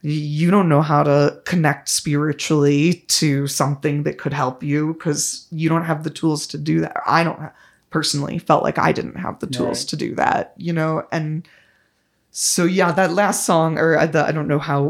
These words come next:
Speaker 1: what order they'll be playing in, but the Hey
Speaker 2: Right.
Speaker 1: Guys is very much just, like, what I was going through. <laughs>
Speaker 2: Yeah.
Speaker 1: Like <laughs>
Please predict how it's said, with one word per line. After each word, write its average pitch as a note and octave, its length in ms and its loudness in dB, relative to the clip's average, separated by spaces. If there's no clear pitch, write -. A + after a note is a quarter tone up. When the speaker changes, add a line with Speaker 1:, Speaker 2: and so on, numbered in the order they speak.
Speaker 1:
what D#3+ 340 -2
order F3+ 320 2
they'll D#3 360 0
be F3+ 140 2
playing D3 380 4
in, D3+ 240 4
but D3+ 260 0
the D3+ 140 4
Hey D#3+ 240 2
Speaker 2:
Right. C#3+ 60 -2
Speaker 1:
Guys C#3+ 680 2
is D3+ 160 2
very D3+ 520 0
much D3 420 -4
just, - 320 -4
like, - 340 -4
what D#3+ 500 0
I D#3+ 200 4
was D3+ 180 0
going - 380 0
through. D4 340 2
<laughs> E4+ 100 2
Speaker 2:
Yeah. C#4+ 160 2
Speaker 1:
Like - 480 0
<laughs> F4 920 2